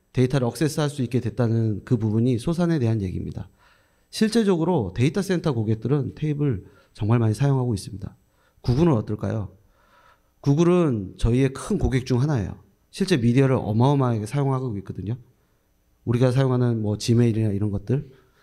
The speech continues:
그런 것들은 대부분 테이프라고 보시면 됩니다. 어, 그러면 이제 앞단은 제가 설명을 드렸고 뒤에 한 다섯 가지 케이스로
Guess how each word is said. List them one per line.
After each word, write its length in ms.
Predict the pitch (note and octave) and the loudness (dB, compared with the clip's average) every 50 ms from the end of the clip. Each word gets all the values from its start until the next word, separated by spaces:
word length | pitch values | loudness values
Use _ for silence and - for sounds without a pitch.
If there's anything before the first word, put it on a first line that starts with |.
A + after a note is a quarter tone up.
| _ _ | _ _
그런 180 | _ - A#2+ A#2 | _ 0 2 2
것들은 400 | A2+ A2 A2+ C3 B2 C3 B2+ A2 | 2 2 2 2 2 2 2 2
대부분 400 | - A2 G2+ A2+ A#2+ A#2 A#2+ A#2+ | 0 -2 0 0 0 -2 -2 -2
테이프라고 420 | - F3 F#3 E3+ F3 D3+ C3+ A#2 | -2 -2 -2 0 -2 -2 -2 -2
보시면 320 | G2 F#2+ F#2 - - G#2 F#2 | -2 -4 -6 -6 -6 -8 -6
됩니다. 380 | - - F2 F2+ - - _ _ _ _ - - _ _ - - - - - - _ - - _ _ _ _ _ _ _ _ - - _ _ _ _ _ _ _ _ _ _ _ _ - - _ _ _ _ _ _ _ _ _ _ _ _ _ - - | -6 -8 -10 -10 -14 -16 _ _ _ _ -20 -20 _ _ -16 -16 -16 -16 -18 -20 _ -20 -20 _ _ _ _ _ _ _ _ -20 -20 _ _ _ _ _ _ _ _ _ _ _ _ -20 -20 _ _ _ _ _ _ _ _ _ _ _ _ _ -10 -6
어, 320 | - G2+ G2 G2 F#2+ G2 G2 | -4 -2 -2 -2 -2 -2 0
그러면 300 | G2+ D3 D#3+ E3 E3+ D#3+ | 2 4 4 6 4 4
이제 340 | C#3 C#3+ D3+ D3 C#3 B2 - - - - - _ _ _ _ _ _ _ - - | 4 4 4 4 2 0 -2 -6 -14 -20 -20 _ _ _ _ _ _ _ -16 -10
앞단은 420 | - B2 - - G3+ F#3+ G3 F#3+ F3 | -8 -6 -2 0 2 2 4 2 2
제가 160 | D3+ D#3 D#3 | 0 0 0
설명을 320 | C#3+ G3 G3+ G#3 G#3 F#3+ | 0 0 0 0 0 0
드렸고 560 | C3+ B2+ B2 B2 - D#3 C3+ A#2 F#2+ E2+ - - | 0 -2 -4 -2 0 0 0 0 -2 -6 -8 -2
뒤에 280 | - C#3 D3+ D#3 D#3+ D#3 | 0 2 4 4 4 4
한 180 | C#3 C#3 C#3+ | 2 0 -4
다섯 260 | B2+ A2+ A2+ - F3 | -4 -6 -6 -4 -2
가지 220 | F3 F3 D#3+ D3 C#3 | -2 -2 -2 -2 -4
케이스로 720 | - - C3 A2+ - - B2 C#3 D3 A#2+ - - - - | -2 -2 -2 -2 -2 -2 -2 -2 0 -2 -2 -6 -12 -18